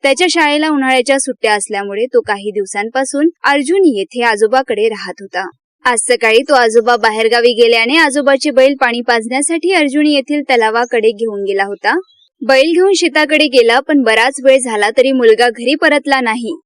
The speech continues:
त्यामुळे कुटुंबातील काही सदस्य त्याचा शोध घेण्यासाठी तलावाच्या दिशेने गेले असता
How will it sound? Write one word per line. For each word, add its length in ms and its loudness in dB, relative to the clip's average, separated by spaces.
त्यामुळे 380 0
कुटुंबातील 640 2
काही 260 -2
सदस्य 520 -2
त्याचा 380 -2
शोध 200 0
घेण्यासाठी 720 -6
तलावाच्या 500 2
दिशेने 420 -2
गेले 220 2
असता 380 0